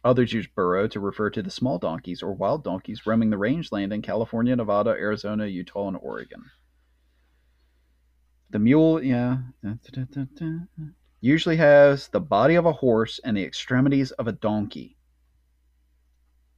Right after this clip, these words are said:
Their sounds are a blend of both parents. A mule bray begins with the common horse whinny and finishes with the hee-haw bray of a donkey.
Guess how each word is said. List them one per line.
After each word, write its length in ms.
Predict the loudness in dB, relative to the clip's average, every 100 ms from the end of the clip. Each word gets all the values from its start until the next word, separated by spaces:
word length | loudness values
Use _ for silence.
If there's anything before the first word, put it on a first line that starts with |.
| _ _ _ _ _ _ _
Their 120 | -14
sounds 720 | -12 -6 0 2 4 2 -2 -4
are 260 | 2 2 0 -6 -4
a 100 | -4
blend 320 | 0 0 0
of 120 | -2
both 240 | 0 0 0
parents. 300 | -2 -2 -2
A 80 |
mule 360 | -2 0 0 0
bray 400 | 0 2 4 4
begins 500 | 0 -2 0 0 0
with 100 | -6
the 60 | -10
common 320 | -4 0 0
horse 380 | 0 -2 -2 -2
whinny 320 | -2 -2 -2
and 180 | -6 -6
finishes 480 | -2 -2 -2 -6 -4
with 140 | -6
the 80 | -4
hee-haw 580 | -6 -4 -2 2 2 2
bray 280 | 2 0 0
of 100 | -2
a 60 |
donkey. 500 | -4 -2 -4 -6 -16